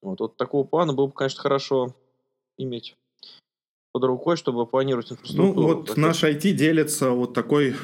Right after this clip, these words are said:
Speaker 2: а, нельзя назвать совсем внутренней, но полувнутренней информацией об использовании инфраструктуры.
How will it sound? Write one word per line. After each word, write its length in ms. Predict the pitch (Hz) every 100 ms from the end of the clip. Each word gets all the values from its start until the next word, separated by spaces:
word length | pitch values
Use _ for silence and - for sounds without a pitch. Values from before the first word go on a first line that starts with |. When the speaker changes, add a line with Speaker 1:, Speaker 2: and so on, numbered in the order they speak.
| - - -
Speaker 2:
а, 220 | 117 110
нельзя 280 | 113 131 147
назвать 360 | 139 127 117
совсем 300 | 123 127 196 165
внутренней, 440 | 165 165 147 127
но 160 | 120 143
полувнутренней 720 | 139 139 123 120 131 117 113
информацией 640 | 107 117 123 135 131 107
об 360 | 104 - 117 113
использовании 460 | - 117 110 110
инфраструктуры. 680 | 107 123 - 135 135 127 -